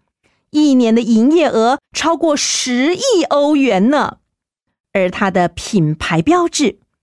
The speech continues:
就是这张藏宝图。到今天啊，这张藏宝图里面的宝藏仍然没有被发现，但是马丁尼却找到了藏宝图之外的宝藏。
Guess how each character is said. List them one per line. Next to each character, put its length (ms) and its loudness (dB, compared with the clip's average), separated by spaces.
就 200 0
是 220 0
这 220 0
张 300 -2
藏 580 -2
宝 300 -2
图。 480 -4
到 160 -2
今 200 0
天 280 0
啊， 320 -4
这 140 -2
张 180 -2
藏 240 -2
宝 160 0
图 200 0
里 120 2
面 160 2
的 100 0
宝 340 -4
藏 400 -2
仍 160 0
然 100 0
没 140 0
有 120 0
被 160 0
发 240 -6
现， 360 -6
但 120 2
是 300 -2
马 260 0
丁 160 2
尼 300 0
却 260 -2
找 280 -2
到 160 0
了 180 0
藏 420 -2
宝 300 -2
图 260 -2
之 140 -2
外 180 2
的 120 0
宝 300 -4
藏。 320 -2